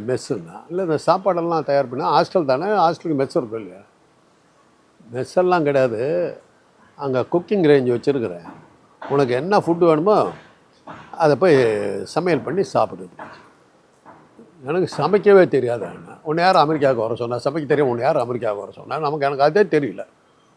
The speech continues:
ஒரு வாரம் நான் பட்ட அவஸ்தை, ஊருக்கு போயிடலான்ற அளவுக்கு நான் வந்துட்டேன். எனக்கு வேணாம், ஸ்காலர்ஷிப் வேணாம், எவ்வளோ வேணாம், நான் ஊருக்கு போறேன். ஏன்னா இங்க நான் எல்லா வசதியிலையும் வாழ்ந்தவன், சமையல்காரர் சமையல் பண்ணி போட்டுக்கிட்டு இருக்காரு, கார் டிரைவருக்கு வந்து கார் ஓட்டிட்டு போறாரு, அப்படி வாழ்ந்தவன். அங்க போனேன்,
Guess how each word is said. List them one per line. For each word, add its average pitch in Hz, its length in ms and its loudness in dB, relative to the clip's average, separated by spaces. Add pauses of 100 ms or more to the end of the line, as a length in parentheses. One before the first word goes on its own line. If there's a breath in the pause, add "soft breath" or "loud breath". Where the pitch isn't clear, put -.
(680)
ஒரு 190 380 8
வாரம் 185 360 6
நான் 139 200 0
பட்ட 143 300 0
அவஸ்தை, 143 360 2 (840)
ஊருக்கு 208 380 4
போயிடலான்ற 208 400 6
அளவுக்கு 214 320 4
நான் 175 120 2
வந்துட்டேன். 147 280 0
எனக்கு 120 180 -2
வேணாம், 175 260 0
ஸ்காலர்ஷிப் 165 440 0
வேணாம், 160 220 0
எவ்வளோ 151 180 4
வேணாம், 147 260 0
நான் 123 180 0
ஊருக்கு 175 220 2
போறேன். 123 200 0
ஏன்னா 208 140 0
இங்க 190 240 0
நான் 170 420 2
எல்லா 220 240 0
வசதியிலையும் 196 480 2
வாழ்ந்தவன், 101 420 -4 (720)
சமையல்காரர் 180 640 4
சமையல் 180 220 0
பண்ணி 170 160 -2
போட்டுக்கிட்டு 170 360 -2
இருக்காரு, 190 280 4 (120)
கார் 165 260 4
டிரைவருக்கு 160 340 0
வந்து 160 120 -4
கார் 165 240 2
ஓட்டிட்டு 147 320 0
போறாரு, 202 280 2
அப்படி 208 260 -2
வாழ்ந்தவன். 156 480 2
அங்க 190 120 -6
போனேன், 196 320 -2